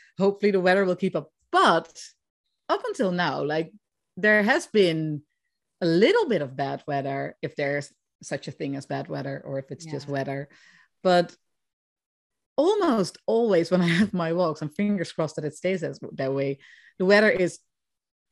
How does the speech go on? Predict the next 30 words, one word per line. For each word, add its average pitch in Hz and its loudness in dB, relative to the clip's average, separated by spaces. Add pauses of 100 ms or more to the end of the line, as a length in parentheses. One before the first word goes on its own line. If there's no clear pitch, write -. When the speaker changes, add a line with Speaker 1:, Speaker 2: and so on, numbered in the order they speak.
(140)
Speaker 1:
pretty 320 0
good 190 2 (180)
or 233 4
not 220 4
as 208 -2
bad 190 2
as, 180 -2 (160)
as 175 -2
they 160 4 (100)
forecasted. 160 0
<laughs> - 6 (340)
Speaker 2:
Oh, 196 -2
good, 190 -2
good. 175 -4 (640)
Oh, 240 0
that 226 2
would 285 -4
be 320 -4
so 226 -4
amazing 175 -8
to 180 -14
do 175 -10
the 160 -10
writing 165 -8
in 165 -10
the 160 -12
forest 170 -6
and 170 -12
Speaker 1:
Yeah. - -16
Speaker 2:
also 175 -4